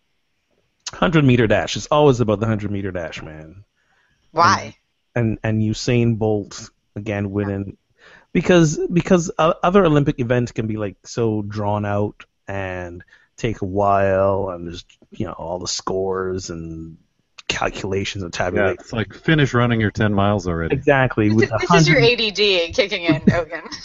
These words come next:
Speaker 2: <laughs>
Speaker 1: with the hundred meter dash, it's like that gun goes off, ten seconds, the thing's done. We have a winner, you know,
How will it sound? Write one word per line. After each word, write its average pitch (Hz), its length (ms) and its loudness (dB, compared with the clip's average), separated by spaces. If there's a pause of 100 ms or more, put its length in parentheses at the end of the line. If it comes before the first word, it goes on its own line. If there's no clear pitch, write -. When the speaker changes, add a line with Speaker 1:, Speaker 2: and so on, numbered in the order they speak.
(180)
Speaker 2:
<laughs> - 440 -20
Speaker 1:
with 196 140 4
the 160 100 4
hundred 160 400 2
meter 160 280 4
dash, 156 520 2 (340)
it's - 220 -10
like 127 200 -2 (100)
that 165 400 0
gun 139 180 0
goes 127 300 -2
off, 120 420 0 (260)
ten 160 180 2
seconds, 113 600 -6
the 127 80 -20
thing's 131 340 -4 (120)
done. 127 440 0 (360)
We 110 120 -8
have 120 280 -4
a 117 120 -6
winner, 120 640 -2 (420)
you 123 160 -4
know, 87 580 -8